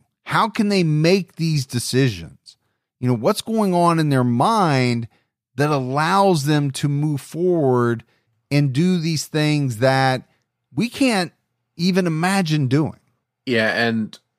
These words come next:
Speaker 2: unless Michael Haim suddenly opens up about what happened that last night, we're probably never going to know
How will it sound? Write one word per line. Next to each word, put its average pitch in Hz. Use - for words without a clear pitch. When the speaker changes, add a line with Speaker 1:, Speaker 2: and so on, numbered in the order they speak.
Speaker 2:
unless 135
Michael 127
Haim 113
suddenly 107
opens 104
up 104
about 104
what 110
happened 113
that 104
last 101
night, 107
we're 101
probably 110
never 107
going 98
to 98
know 98